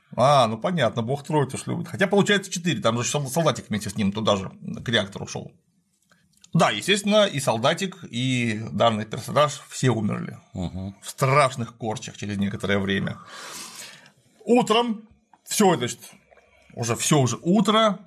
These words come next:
Speaker 1: солнце встало, и над станцией херачит чёрный столб дыма, как будто горит нефтяное месторождение, а не атомная станция. Причём херачит она две серии, <laughs> забегая вперёд.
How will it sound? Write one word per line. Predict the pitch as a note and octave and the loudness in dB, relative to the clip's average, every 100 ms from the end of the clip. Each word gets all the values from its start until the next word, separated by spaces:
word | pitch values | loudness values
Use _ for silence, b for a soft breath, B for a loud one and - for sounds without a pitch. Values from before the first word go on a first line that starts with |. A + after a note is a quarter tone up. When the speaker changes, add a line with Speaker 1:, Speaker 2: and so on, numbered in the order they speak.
| _ | _
Speaker 1:
солнце | - E3+ D#3+ B2+ A2+ | -2 2 4 2 -2
встало, | - D#3+ F#3+ F#3+ F#3 | 2 4 6 6 4
и | C3+ C3 | 2 2
над | B2 A#2+ | 2 2
станцией | - E3 E3 D#3+ C#3+ | 4 4 4 0 -2
херачит | B2+ - C#3+ C3+ C#3+ D#3+ C#3+ D3 - _ | -2 2 2 2 4 4 2 -4 -8 _
чёрный | - - E3 E3 D#3 D3+ | -2 2 4 2 2 0
столб | C3+ - D#3+ D#3+ D3 C#3+ | -2 0 2 2 2 -2
дыма, | C#3 F#3 D3 B2+ | 4 6 6 4
как | A2 A2 | 2 0
будто | C3 E3+ E3 | 0 -2 -2
горит | C3 B2+ C#3+ C#3+ | 0 2 0 -4
нефтяное | C#3+ C3+ - C3 C3+ | -6 -4 -2 -2 0
месторождение, | C3 B2+ C3 C#3 B2+ B2+ G#2 G#2 | 0 2 2 2 2 2 2 2
а | |
не | A2+ | 2
атомная | B2 - G#2+ A2 | 2 2 0 0
станция. | A2 - G2+ G2 - - - _ B B B B B | 0 0 0 -2 -8 -12 -16 _ B B B B B
Причём | - D3+ G3+ D3+ | 0 4 4 4
херачит | - E3+ A3+ A#3+ - | 4 4 4 2 0
она | F3 - | 2 2
две | C#3+ | 2
серии, | - - D3+ D3+ B2 C#3 - | 0 4 4 4 2 0 2
<laughs> | |
забегая | D#3+ C#3 C#3 C3+ C#3 | 2 4 4 4 2
вперёд. | - D#3+ C3+ C3+ D3+ - | 2 4 4 6 4 0